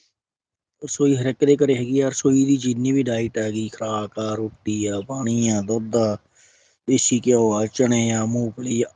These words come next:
ਆਂਡੇ ਆ, ਹਨਾ। ਕੋਲਡ ਡਰਿੰਕ ਆ ਜਾਂ ਜੰਕ ਫੂਡ ਆ,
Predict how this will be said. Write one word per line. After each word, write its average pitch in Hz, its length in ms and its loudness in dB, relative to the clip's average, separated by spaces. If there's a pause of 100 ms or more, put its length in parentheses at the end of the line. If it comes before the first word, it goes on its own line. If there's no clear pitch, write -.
ਆਂਡੇ 117 440 -2
ਆ, 107 140 -2
ਹਨਾ। 160 160 2 (2500)
ਕੋਲਡ 156 300 2
ਡਰਿੰਕ 143 360 -2
ਆ 135 120 -4
ਜਾਂ 135 160 -4
ਜੰਕ 131 300 -8
ਫੂਡ 131 280 -8
ਆ, 131 40 -6